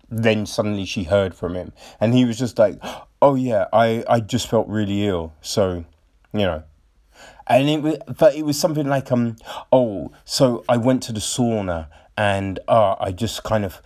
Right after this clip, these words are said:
felt weird when I came out, so I just lied down." And it was just like, "So you, you couldn't just text, let me know that you weren't coming, maybe?"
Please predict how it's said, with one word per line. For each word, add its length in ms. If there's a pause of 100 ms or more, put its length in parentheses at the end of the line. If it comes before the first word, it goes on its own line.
(180)
felt 360
weird 420
when 120
I 100
came 380
out, 260
so 120
I 80
just 240
lied 320
down." 400 (320)
And 100
it 20
was 120
just 160
like, 260 (1600)
"So 180
you, 200 (120)
you 200
couldn't 260
just 240 (340)
text, 680 (240)
let 240
me 100
know 380 (100)
that 160
you 220
weren't 360 (360)
coming, 540 (160)
maybe?" 600